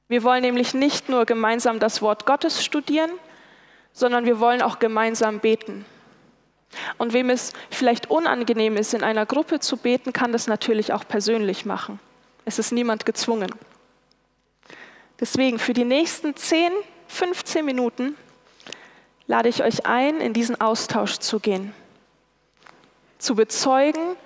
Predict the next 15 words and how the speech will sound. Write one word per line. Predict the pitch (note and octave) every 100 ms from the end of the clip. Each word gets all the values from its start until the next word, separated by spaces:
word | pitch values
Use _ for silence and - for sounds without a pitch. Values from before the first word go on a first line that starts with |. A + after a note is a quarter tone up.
| - - _ -
auch | A3+ A#3
wie | A#3
Gott | G#3+ A#3+ C4 C#4+ - - - - -
in | A#3
eurem | - A#3+ C4+ B3+
Leben | A#3+ A#3 A3+ G#3
wirkt | A#3 B3+ -
und | G#3
wie | A#3
ihr | G#3+ G#3
selber | G#3 G#3 G#3+
auch | G3
Zeugen | - G3+ G3 G#3
sein | G3 F#3
könnt. | - G3 G3 -